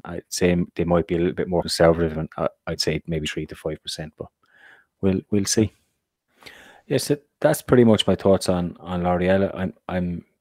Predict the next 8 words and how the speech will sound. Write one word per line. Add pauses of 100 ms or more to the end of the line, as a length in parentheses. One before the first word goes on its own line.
(220)
thinking
that
they (260)
will
increase. (300)
Uh, (220)
they
have,